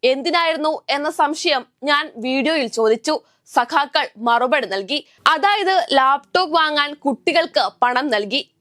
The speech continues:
അതിന്റെ പലിശ സബ്സിഡി സർക്കാർ വഹിച്ചതിന്റെ ചിലവാണ്. എന്തായാലും ചോദ്യം ചോദിച്ചതുകൊണ്ട് മറുപടി നൽകി. ഇനി ഈ ലാപ്ടോപ്പ് കേരളത്തിൽ കൊടുത്ത അഞ്ചു ലക്ഷം കുട്ടികളുടെ കണക്ക് കൂടി വെബ്സൈറ്റിൽ ഇടാൻ പറ. വേറൊന്നും കൊണ്ടല്ല,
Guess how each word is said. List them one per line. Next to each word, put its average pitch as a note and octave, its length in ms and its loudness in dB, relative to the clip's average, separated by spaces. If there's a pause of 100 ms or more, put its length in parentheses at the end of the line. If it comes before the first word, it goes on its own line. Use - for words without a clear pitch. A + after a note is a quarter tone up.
(140)
അതിന്റെ B3 300 -2 (100)
പലിശ C4 300 0 (380)
സബ്സിഡി E4 460 0 (200)
സർക്കാർ D4 500 0
വഹിച്ചതിന്റെ D4+ 560 -2 (220)
ചിലവാണ്. A#3+ 480 0 (380)
എന്തായാലും F#4 500 0 (220)
ചോദ്യം D4+ 460 2
ചോദിച്ചതുകൊണ്ട് D#4 600 2 (320)
മറുപടി B3+ 480 2
നൽകി. G#3+ 260 0 (340)
ഇനി C4 140 0 (240)
ഈ - 20 0 (120)
ലാപ്ടോപ്പ് B3+ 580 0 (100)
കേരളത്തിൽ D4+ 520 0
കൊടുത്ത D#4 260 0 (340)
അഞ്ചു B3+ 240 -4
ലക്ഷം D#4 360 -2
കുട്ടികളുടെ D4+ 600 -2
കണക്ക് D4 340 -2
കൂടി C4+ 200 0 (260)
വെബ്സൈറ്റിൽ F4 580 0 (180)
ഇടാൻ A#3 300 0
പറ. A3 120 2 (460)
വേറൊന്നും C#4 560 2
കൊണ്ടല്ല, A#3 320 0